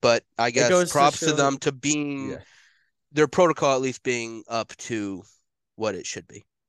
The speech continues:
Speaker 2: The, i-, it's, it's more, yeah, it's shout out to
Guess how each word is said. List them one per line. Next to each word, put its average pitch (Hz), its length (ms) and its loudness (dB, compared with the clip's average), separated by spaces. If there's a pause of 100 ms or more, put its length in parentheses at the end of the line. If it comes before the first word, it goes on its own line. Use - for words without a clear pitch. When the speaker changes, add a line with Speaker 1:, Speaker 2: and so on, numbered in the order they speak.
(420)
Speaker 2:
The, 139 180 4 (140)
i-, 127 180 -4
it's, - 460 2
it's 123 300 -4
more, 135 320 2
yeah, 110 320 0
it's 117 200 -8
shout 131 260 0
out 123 200 -2
to 117 480 -8